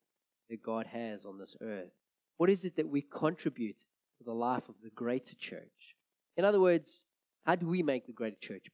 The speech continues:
better? You know, what flavor do we bring? And that's a much better question to ask. And so that's kinda what I've been thinking about. And one of those things is this, is that we're in the business of building disciples. Disciples who can feed themselves, disciples who can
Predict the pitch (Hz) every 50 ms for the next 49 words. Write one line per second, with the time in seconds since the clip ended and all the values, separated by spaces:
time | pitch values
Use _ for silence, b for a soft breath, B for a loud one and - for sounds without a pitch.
0 | _ - - 76 - _ _ _ - - - _ _ _ _ _ _ _ _ _
1 | _ _ _ _ _ _ _ _ _ _ _ _ _ _ _ _ - 113 110 110
2 | 131 - - - - 131 123 123 214 226 - 110 - 101 - - 214 202 104 107
3 | 226 180 202 - - 107 107 127 127 - - - 107 107 107 - - - 104 101
4 | - - 98 - - 98 104 107 95 - - 110 107 - 135 143 160 160 - -
5 | - _ _ _ _ _ _ - 143 135 131 127 123 123 - _ _ _ _ -
6 | 127 127 113 123 117 - 147 147 - 170 156 131 127 127 135 135 156 196 240 254
7 | 240 190 180 165 156 147 - - 190 180 165 131 131 131 117 156 202 196 - -
8 | 131 - 160 - 147 160 175 196 208 226 214 208 151 - 143 135 127 139 143 135
9 | - - - _ _ _ _ _ _ - 131 123 - - 123 127 127 135 127 120
10 | - 113 107 - - 127 120 123 127 - - 107 104 104 - _ _ _ _ _
11 | _ _ _ _ - - - 170 180 - - 180 - 185 165 - 156 131 - -
12 | - - 190 190 196 180 196 185 170 - - 135 113 107 104 - _ _ - 135
13 | 135 135 - 151 139 - - 139 - - 165 196 196